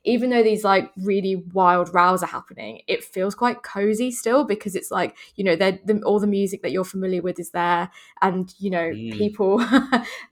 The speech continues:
Speaker 1: I don't know, there, there's bits of, like, levity that are given, but, you know, someone will do, like, a funny facial expression, and the editing is so, uh, you know,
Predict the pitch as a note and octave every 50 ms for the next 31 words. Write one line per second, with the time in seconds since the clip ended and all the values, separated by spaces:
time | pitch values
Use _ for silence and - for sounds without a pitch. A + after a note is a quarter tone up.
0 | _ - G#3 G#3 G3 - - F#3+ F3+ F#3+ F#3+ F#3 F3 F3+ F3 F3+ F#3 F3+ E3+ -
1 | - G3+ G#3 F#3 F#3+ - G3+ - - - G#3+ F#3 F#3 F#3 F#3 - - F#3 F#3+ F#3
2 | F#3 F#3 F#3 - - - E3+ F3+ - - F#3 - F#3 F3 F#3 F3+ F3+ E3+ - -
3 | F3 F#3+ F3+ E3 F3 - - F#3+ F3+ F3 F3 F3+ F3 E3+ F3 F#3+ - G3+ - -
4 | - E3+ E3+ F#3 - E3 E3 E3+ - F3 - - - - - E3 E3+ - - -
5 | C#3+ D#3 E3 E3 E3+ D3+ A#2+ _ - - - - F3 F3+ F3 - F#3 F3 F3 D#3
6 | F3 - - - E3+ F3 E3+ D3+ D#3+ G3 - _ _ - - - - _ _ -
7 | F#3 F3+ E3 D#3+ - - - F#3 F3+ E3 C#3 C#3 D3 D#3